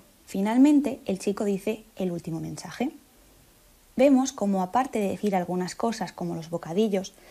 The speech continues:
también hemos cambiado en algún momento el disfraz de los objetos. Vamos a mirar el código. Nos fijamos en el código de la chica y vemos que, tras presionar la bandera verde, la chica cambia inicialmente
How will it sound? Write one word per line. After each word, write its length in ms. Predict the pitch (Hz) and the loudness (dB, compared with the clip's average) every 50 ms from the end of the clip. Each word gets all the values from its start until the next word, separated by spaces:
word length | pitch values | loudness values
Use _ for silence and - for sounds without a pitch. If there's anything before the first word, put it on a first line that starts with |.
| - _ _ | -20 _ _
también 340 | - 233 214 214 226 269 311 | -2 0 0 2 2 2 4
hemos 240 | 339 320 294 254 - | 4 4 4 2 0
cambiado 600 | - - 196 196 190 190 190 190 185 208 240 - | -2 -4 -2 -2 0 2 2 2 2 0 -2 -4
en 160 | - 214 196 | -2 -2 -2
algún 220 | 190 185 175 190 202 | -2 -2 0 0 0
momento 340 | 202 196 190 180 185 180 208 | 2 2 0 -2 -2 -2 -2
el 140 | 233 226 | -2 -2
disfraz 400 | 196 190 180 - - 240 262 262 | -2 -4 -4 -4 -4 -4 -4 -2
de 80 | - 226 | -2 -4
los 180 | 190 180 - 185 | -6 -6 -8 -10
objetos. 540 | 175 - - 269 269 - 180 - - - _ _ _ _ _ _ _ _ _ - - _ - | -8 -4 -2 -2 -2 -2 -6 -12 -14 -20 _ _ _ _ _ _ _ _ _ -20 -20 _ -2
Vamos 320 | - 247 285 330 320 - 254 | 2 4 4 4 2 2 0
a 20 | |
mirar 220 | 226 208 190 190 | -2 0 0 0
el 100 | 185 175 | 0 -2
código. 380 | - - 165 156 165 175 - 180 - _ _ _ _ _ _ _ _ _ _ - | -4 -6 -10 -10 -10 -12 -14 -18 -20 _ _ _ _ _ _ _ _ _ _ -4
Nos 220 | 220 208 196 - | -4 -2 -2 -2
fijamos 440 | - 202 190 - 247 233 208 175 - | -4 -6 -4 -2 -2 -2 -2 -4 -4
en 80 | 180 | -4
el 120 | 180 180 170 | -4 -4 -4
código 320 | - 180 170 180 175 175 | -4 -4 -4 -4 -4 -4
de 100 | 175 175 | -4 -4
la 220 | 175 175 175 185 - | -4 -6 -6 -6 -4
chica 400 | - 277 269 269 - 233 320 339 - _ _ _ _ _ _ - - _ _ _ _ _ _ _ | -2 -2 0 0 0 -2 -2 -2 -8 _ _ _ _ _ _ -20 -20 _ _ _ _ _ _ _
y 140 | - 294 285 | 0 2 2
vemos 500 | 320 311 285 240 214 208 240 - - - _ _ _ | 4 4 4 2 2 0 -4 -8 -12 -18 _ _ _
que, 320 | - 208 196 196 196 - - _ | -6 -4 -4 -4 -4 -8 -16 _
tras 240 | - - 185 175 - | -6 -6 -6 -6 -6
presionar 640 | - - 196 185 - 190 185 185 202 208 202 - - - | -8 -8 -8 -8 -6 -6 -4 -2 -2 -2 -4 -6 -6 -6
la 160 | 190 180 175 | -4 -4 -2
bandera 360 | 170 165 165 160 160 156 160 | -2 -4 -6 -6 -6 -4 -2
verde, 440 | 170 202 240 240 220 208 220 233 226 - - - _ - | 0 2 2 2 2 0 -2 -4 -4 -10 -20 -18 _ 0
la 180 | 233 240 226 | 0 0 2
chica 300 | 233 - 285 277 330 311 | 2 -2 -4 -4 -4 -4
cambia 260 | - 247 220 208 196 196 | -2 -2 0 0 0 0
inicialmente 840 | 190 196 202 202 - 294 285 277 285 294 294 294 294 320 320 320 | 0 0 -2 0 2 2 4 6 6 6 4 2 2 -2 -4 -4